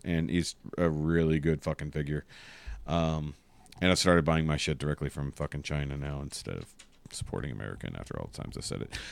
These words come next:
But the fucking markup is so goddamn ridiculous through American, uh, retailers. Like, the thing is, it's only, like, a sixty dollar figure, and we're charging one twenty, one thirty for it here because of all the bullshit.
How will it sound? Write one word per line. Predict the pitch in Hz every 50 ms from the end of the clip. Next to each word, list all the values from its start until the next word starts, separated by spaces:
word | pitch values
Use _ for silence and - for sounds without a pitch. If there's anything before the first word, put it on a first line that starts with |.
| - - -
But | 123 120 98
the | 107
fucking | - 190 190 - 131
markup | 110 101 101 101 - - 95 80
is | 85 -
so | - - - 104 95
goddamn | 87 - 107 95 92 82 95 95 92 90
ridiculous | 85 82 73 - 95 - - 101 98 98 95 - - _ _ _ -
through | - 104 101 98
American, | 92 95 95 95 90 - 110 101 98
uh, | 95 95 95 - -
retailers. | 92 95 95 98 95 - 107 104 104 104 104 107 107 104 - - - - - - - - - - - - -
Like, | - 113 110 110 - - 127 - - - -
the | 147 190
thing | - 214 226 226
is, | 220 196 160 -
it's | - 147 - 196
only, | 190 196 202 190
like, | 170 180 151 156
a |
sixty | 123 - - 156 143 - - 143 135
dollar | 123 127 123 127 123 117 -
figure, | - - 107 107 120 135 151 160 160 - - -
and | 120 120 120
we're | 117 110
charging | - - 120 120 110 117 110 107 98 92 90
one | 101 101 107 104
twenty, | - - 95 95 107 120 131 123
one | 101 101 101 -
thirty | 98 98 107 123 117
for | - 113 117 117 113
it | 101
here | 104 104 107 117 127
because | 117 101 - 95 92 82 90
of | 90
all | 95 98
the | 90 87
bullshit. | 80 90 98 110 - - 143 143 -